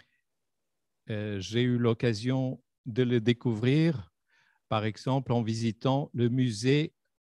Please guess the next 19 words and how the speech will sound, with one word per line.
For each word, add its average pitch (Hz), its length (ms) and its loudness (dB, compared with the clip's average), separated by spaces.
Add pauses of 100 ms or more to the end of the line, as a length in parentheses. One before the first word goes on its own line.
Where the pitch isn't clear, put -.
(120)
euh, 110 100 -6
des 110 300 0
occupations, 117 720 0 (2000)
euh, 110 640 -10 (640)
où 120 400 -6
des 113 400 0 (140)
témoignages 131 880 2
et 101 400 -4
des 110 140 0
témoins, 123 520 0 (800)
euh, 113 360 -10
nous 135 160 0
disent 127 420 0
comment 151 340 4
ils 123 200 2
ont 127 80 2
vécu 127 400 2
ce - 160 -4
passage 120 880 0